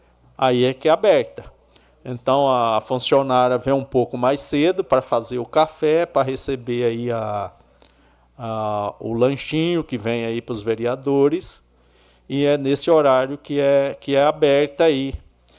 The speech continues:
Então, a pessoa aí, é, que nem o Vitor falou, não, não, não falou a verdade, falou a verdade dele, e não a verdade da Câmara, da Casa de Lei. Então, aí eu sou lá de,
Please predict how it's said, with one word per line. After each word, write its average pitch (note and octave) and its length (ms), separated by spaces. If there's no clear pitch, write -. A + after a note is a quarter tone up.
Então, B2 400
a C#3+ 60
pessoa C#3 440
aí, B2+ 260
é, A#2 560
que A#2+ 160
nem A#2+ 100
o A#2+ 80
Vitor A2+ 240
falou, C3 540
não, C#3 380
não, D#3 440
não D3 320
falou D#3 460
a - 20
verdade, C#3 720
falou B2+ 280
a C3+ 40
verdade C3 500
dele, A#2+ 320
e A2+ 60
não C3 200
a C#3+ 60
verdade C3 480
da B2 100
Câmara, B2+ 460
da C3 140
Casa A#2+ 320
de C3+ 100
Lei. A2 240
Então, A#2+ 220
aí A#2+ 160
eu B2+ 500
sou - 240
lá A#2 120
de, B2 220